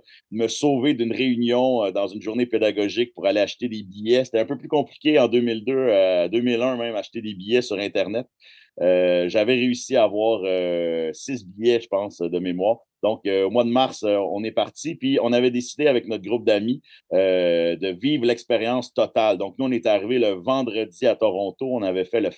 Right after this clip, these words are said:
Fan Access. Euh, je pense que c'était dans les premières fois que la W W F, euh, donnait accès comme ça à,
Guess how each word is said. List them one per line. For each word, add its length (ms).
Fan 220
Access. 640
Euh, 140
je 80
pense 140
que 80
c'était 120
dans 60
les 100
premières 340
fois 120
que 80
la 60
W 320
W 500
F, 160
euh, 200
donnait 240
accès 320
comme 180
ça 640
à, 80